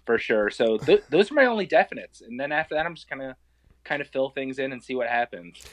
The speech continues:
Speaker 2: Yeah, I've heard nothing but good things about Twisted Branch. Everyone's got great stuff to say about the course and the organization. And it's only a couple
Speaker 1: Mm-hmm.
Speaker 2: years old, but it's, it's turned itself into a nice,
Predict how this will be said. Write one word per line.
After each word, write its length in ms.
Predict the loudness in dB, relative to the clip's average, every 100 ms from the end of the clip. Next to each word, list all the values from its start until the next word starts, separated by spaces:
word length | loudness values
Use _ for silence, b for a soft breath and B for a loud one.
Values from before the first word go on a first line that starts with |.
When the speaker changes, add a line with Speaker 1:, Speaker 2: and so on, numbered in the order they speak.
| B
Speaker 2:
Yeah, 80 | 0
I've 60 | 4
heard 140 | 4
nothing 280 | 4 2 4
but 140 | 4
good 260 | 2 0 2
things 260 | 0 2 2
about 240 | 2 0
Twisted 360 | -2 -4 -4 -2
Branch. 420 | 0 0 -2 -2
Everyone's 300 | -2 -2 0
got 160 | -2 -4 -4
great 220 | -2 0
stuff 180 | -4 -4
to 80 | 0
say 100 | 0
about 200 | 0 -4
the 60 |
course 360 | -4 0 0 -2
and 80 | -4
the 60 |
organization. 880 | -2 -2 -2 -2 -4 -4 -4 -2 -6 -4
And 200 | -4 -2
it's 100 | -2
only 120 | -2
a 20 |
couple 140 | -2 0
Speaker 1:
Mm-hmm. 80 | 2
Speaker 2:
years 200 | 2 4
old, 240 | 2 2
but 120 | 0
it's, 260 | -2 -6 -8
it's 240 | -8 -4
turned 220 | -2 0
itself 320 | 0 -2 -2 -4
into 300 | -4 -4 -2
a 60 |
nice, 580 | -2 -2 -2 -6 -14